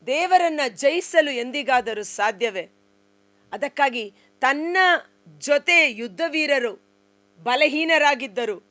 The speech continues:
ಅಲ್ಪಸಂಖ್ಯಾತರಾಗಿದ್ದರು. ಇದು ಚೆನ್ನಾಗಿದೆ ಅಲ್ವಾ? ಯಾಕಂದ್ರೆ ಬಲಹೀನ, ಬಲಿಷ್ಠ,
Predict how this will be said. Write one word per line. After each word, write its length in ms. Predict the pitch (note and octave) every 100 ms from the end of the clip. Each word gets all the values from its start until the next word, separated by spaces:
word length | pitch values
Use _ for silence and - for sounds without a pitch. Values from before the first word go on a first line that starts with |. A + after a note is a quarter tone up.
| _ _ _ B3
ಅಲ್ಪಸಂಖ್ಯಾತರಾಗಿದ್ದರು. 1600 | D4+ D#4 _ G4+ - E4+ D#4 C#4 E4 D#4+ D#4+ C#4+ C4 A#3+ G3+ G#3+
ಇದು 220 | A#3+ F4
ಚೆನ್ನಾಗಿದೆ 460 | - C#4 B3 G#3+ G3
ಅಲ್ವಾ? 300 | F#3+ A#3+ C#4 _ _ _ _ _ _ -
ಯಾಕಂದ್ರೆ 520 | A#3+ C#4+ C4+ B3+ A#3 _ _ _ E3+
ಬಲಹೀನ, 500 | A#3+ D4 D4 D4+ D4+ D4+ C#4+ _
ಬಲಿಷ್ಠ, 420 | F#3 B3 A#3+ -